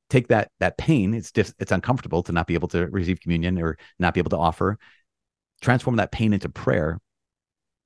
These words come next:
and try to get a heart like Jesus is, because Jesus wants us to be one. And so every day,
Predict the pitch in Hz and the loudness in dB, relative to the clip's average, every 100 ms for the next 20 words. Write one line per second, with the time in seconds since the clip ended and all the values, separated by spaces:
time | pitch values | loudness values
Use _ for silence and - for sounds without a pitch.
0 | _ - 110 - 127 143 113 98 - 123 | _ -8 -6 0 0 2 2 0 2 2
1 | - 90 _ - 135 104 76 76 76 - | 2 -6 _ 0 0 2 -4 -4 -6 -10
2 | _ - _ - 104 107 85 - 175 160 | _ -20 _ -8 0 2 0 2 4 6
3 | 87 - - _ _ _ _ - 101 101 | 2 0 -14 _ _ _ _ -4 0 2
4 | 101 90 87 85 71 78 78 85 _ _ | 2 0 0 0 0 -6 -8 -14 _ _
5 | - 101 113 98 - - 143 147 120 98 | -2 4 6 4 0 4 6 6 4 2
6 | 76 | 0